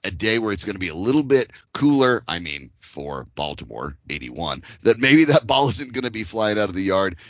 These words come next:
at quite the same rate. So I kinda like the under on that one,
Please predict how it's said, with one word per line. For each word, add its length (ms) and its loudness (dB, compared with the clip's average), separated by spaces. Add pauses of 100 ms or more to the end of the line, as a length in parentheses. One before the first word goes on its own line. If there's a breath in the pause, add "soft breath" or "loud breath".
(160 loud breath)
at 120 -6
quite 280 -2
the 80 -10
same 260 -6
rate. 180 -6
So 180 -4
I 120 -8
kinda 280 -4
like 240 -4
the 220 -10
under 400 -4
on 140 -4
that 180 -4
one, 180 -6